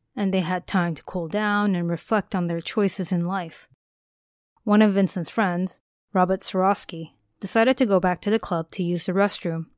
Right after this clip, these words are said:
and apologized on his friend's behalf. I guess they had been drinking heavily that night, especially Vincent, and being his friend, he wanted to defuse the situation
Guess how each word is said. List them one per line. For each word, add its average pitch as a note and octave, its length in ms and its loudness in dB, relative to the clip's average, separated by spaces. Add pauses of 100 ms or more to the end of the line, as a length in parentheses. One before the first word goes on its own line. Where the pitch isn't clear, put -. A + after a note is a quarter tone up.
(260)
and G3+ 120 4
apologized E3+ 880 0
on F3 140 2
his F3 120 0
friend's E3+ 300 -4
behalf. F3 580 -6 (840)
I A3 80 0
guess B3+ 240 4
they B3+ 80 0
had A3+ 140 0
been F3+ 140 2
drinking F3 380 -2
heavily E3 520 0
that E3+ 220 -8
night, F3 320 -4 (460)
especially G3+ 560 2
Vincent, F3 500 -2 (520)
and G3 200 4
being B3+ 200 10
his C4+ 140 6
friend, E3+ 360 -4 (160)
he G#3 220 0
wanted G#3 320 4
to F3 120 -2
defuse F3 440 -2
the F3 80 -2
situation F3+ 800 -2